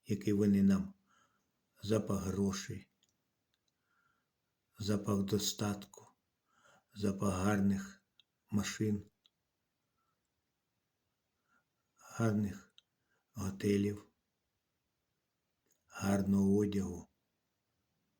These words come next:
Навіть не помічаємо ті вбивства.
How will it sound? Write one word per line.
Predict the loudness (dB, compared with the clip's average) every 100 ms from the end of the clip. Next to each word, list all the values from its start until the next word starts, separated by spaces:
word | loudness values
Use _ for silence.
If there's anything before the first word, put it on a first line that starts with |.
| _ _ _ _ _ -20 _ _ _ -2
Навіть | 2 4 2 0
не |
помічаємо | 0 4 4 4 2 4 2 0 -4 -14 _ _ -6
ті | -2
вбивства. | -2 0 0 0 -8 -12 -12